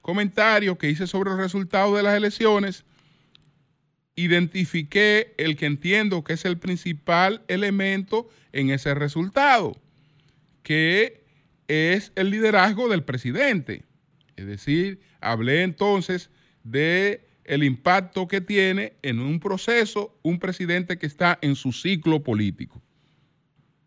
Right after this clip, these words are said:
Es decir, que yo no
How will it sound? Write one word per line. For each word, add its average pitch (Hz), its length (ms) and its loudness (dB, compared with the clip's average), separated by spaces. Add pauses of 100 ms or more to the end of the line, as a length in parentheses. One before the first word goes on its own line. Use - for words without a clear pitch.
(200)
Es - 140 -14
decir, 156 340 -2
que 156 140 0
yo 170 440 0 (300)
no 160 600 0